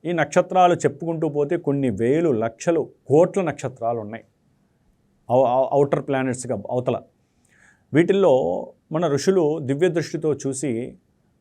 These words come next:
కొన్ని నక్షత్రాలను కలిపి ఒక నక్షత్ర సముదాయంగా చేసి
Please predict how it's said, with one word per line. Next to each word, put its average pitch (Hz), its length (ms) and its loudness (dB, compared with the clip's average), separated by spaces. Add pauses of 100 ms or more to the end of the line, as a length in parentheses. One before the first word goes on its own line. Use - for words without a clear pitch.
(440)
కొన్ని 185 280 0
నక్షత్రాలను 160 800 -2
కలిపి 151 380 0
ఒక 143 180 -2
నక్షత్ర 151 480 -4
సముదాయంగా 139 800 0 (300)
చేసి 131 440 0